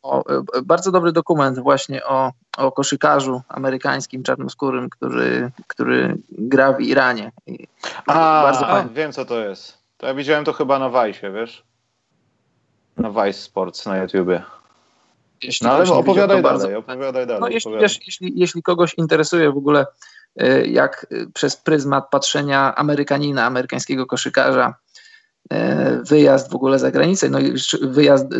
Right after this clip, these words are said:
Speaker 1: na Bliski Wschód. Jeże-, jeżeli te rzeczy was interesują, polityka, Bliski Wschód, e, islam, koszykówka i te różne rzeczy, i on,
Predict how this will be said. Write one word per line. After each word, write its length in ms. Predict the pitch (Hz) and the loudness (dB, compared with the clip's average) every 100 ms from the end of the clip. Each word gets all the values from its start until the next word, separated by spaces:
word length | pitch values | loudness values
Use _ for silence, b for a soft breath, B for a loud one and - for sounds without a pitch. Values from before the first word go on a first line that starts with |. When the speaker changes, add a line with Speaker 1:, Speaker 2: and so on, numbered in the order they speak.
| - | -6
Speaker 1:
na 140 | - 139 | -4 -2
Bliski 300 | 143 139 139 | 0 -2 -4
Wschód. 380 | - 180 143 120 | 2 4 4 0
Jeże-, 240 | 131 135 143 135 | -4 -2 -2 -2
jeżeli 280 | - 143 151 | 0 2 2
te 120 | 151 | 4
rzeczy 240 | 160 160 151 | 2 2 2
was 180 | 135 135 | 2 0
interesują, 540 | 131 127 127 127 120 | -2 -2 -2 -4 -2
polityka, 680 | 127 135 139 143 123 120 120 | 2 4 4 2 2 2 2
Bliski 360 | 123 131 - 135 | 0 -2 -2 -4
Wschód, 440 | - 143 131 - - 127 | -2 0 0 -2 -8 -6
e, 360 | 123 123 120 | -4 -4 -2
islam, 720 | - 156 - 135 113 117 117 | 4 4 6 4 4 2 -4
koszykówka 840 | - 127 147 151 139 - 127 123 123 | -4 -2 0 -2 -4 0 0 0 -2
i 160 | 131 | -4
te 100 | 131 | -4
różne 260 | 131 131 139 | -4 0 2
rzeczy, 300 | 135 123 131 | 2 0 -4
i 120 | 131 | 0
on, 160 | 139 | 0